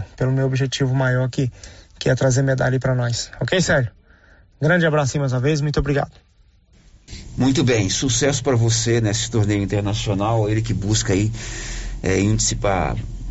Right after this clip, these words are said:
Speaker 2: disputar a sua quinta Paralimpíada, que vai acontecer em dois mil e vinte e quatro lá em Paris.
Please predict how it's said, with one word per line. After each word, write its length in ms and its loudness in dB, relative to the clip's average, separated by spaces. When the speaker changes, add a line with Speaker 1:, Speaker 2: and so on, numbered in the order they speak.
Speaker 2:
disputar 440 0
a 60 2
sua 240 -2
quinta 560 0
Paralimpíada, 680 0
que 120 0
vai 100 0
acontecer 460 0
em 40 2
dois 220 0
mil 140 2
e 20 -2
vinte 160 0
e 60 -6
quatro 340 0
lá 220 0
em 240 2
Paris. 640 -2